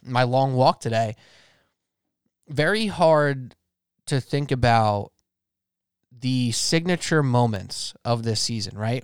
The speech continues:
'Cause the way this season was breaking down with the Bucks' incredible, uh, run throughout the season, they were in first all along. The Lakers, like,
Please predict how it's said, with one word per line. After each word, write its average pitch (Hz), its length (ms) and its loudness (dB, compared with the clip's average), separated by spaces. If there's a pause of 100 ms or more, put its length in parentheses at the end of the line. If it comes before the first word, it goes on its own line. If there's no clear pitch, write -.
'Cause 127 380 -2 (640)
the 135 120 -2
way 170 160 4
this 226 160 0
season 185 220 0
was 160 120 0
breaking 139 320 0
down 123 240 2
with 127 100 0
the 127 80 -8
Bucks' 175 380 0
incredible, 139 760 -2
uh, 117 240 2
run 127 280 2
throughout 120 260 0
the 120 80 -6
season, 120 320 -2
they 117 100 0
were 117 100 -2
in 120 180 -4
first 131 320 -4
all 113 180 0
along. 127 400 2 (280)
The 120 100 -4
Lakers, 135 480 -2
like, 110 180 -4